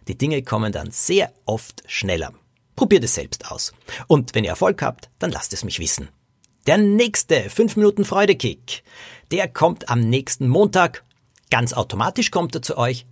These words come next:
wenn ihr den Podcast abonniert. Eine wunderbare Woche. Schöne Zeit. Seid einfach glücklich.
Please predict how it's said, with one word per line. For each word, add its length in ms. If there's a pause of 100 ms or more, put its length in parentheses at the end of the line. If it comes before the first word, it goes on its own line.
wenn 140
ihr 100
den 160
Podcast 540 (140)
abonniert. 520 (480)
Eine 240
wunderbare 480
Woche. 340 (540)
Schöne 380
Zeit. 400 (340)
Seid 400 (320)
einfach 300
glücklich. 420